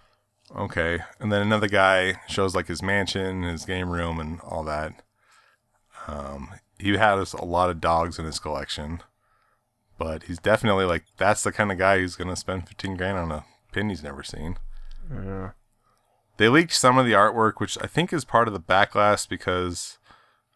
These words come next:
Speaker 1: you can kinda see, like, a, a sixty-six in one of the corners of it, which I'm guessing won't be as prominent on the playfield. But they had taken, they had taken, uh, s-,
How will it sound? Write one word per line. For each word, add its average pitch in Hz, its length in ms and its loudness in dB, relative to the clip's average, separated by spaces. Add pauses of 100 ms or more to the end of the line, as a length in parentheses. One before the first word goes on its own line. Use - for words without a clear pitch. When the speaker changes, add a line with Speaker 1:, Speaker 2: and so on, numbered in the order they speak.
(280)
Speaker 1:
you - 120 -8
can 107 120 0
kinda 139 300 4
see, 113 300 2
like, 92 220 2
a, 76 400 -2 (1120)
a - 40 -12
sixty-six - 880 -4 (120)
in 95 140 -10
one 87 140 -4
of 80 60 -4
the 76 60 -8
corners 104 440 -4
of 117 140 0
it, 123 120 -4 (440)
which - 100 -14
I'm 92 100 -6
guessing 101 300 -2
won't 85 200 -6
be 80 280 -6 (440)
as 87 200 0
prominent 90 380 0
on 85 100 -4
the 82 60 -8
playfield. 98 520 -6 (480)
But 85 120 -8
they 117 140 6
had 117 100 2
taken, 131 480 0 (160)
they 123 80 2
had 131 100 2
taken, 135 380 2
uh, 90 480 -2
s-, - 180 0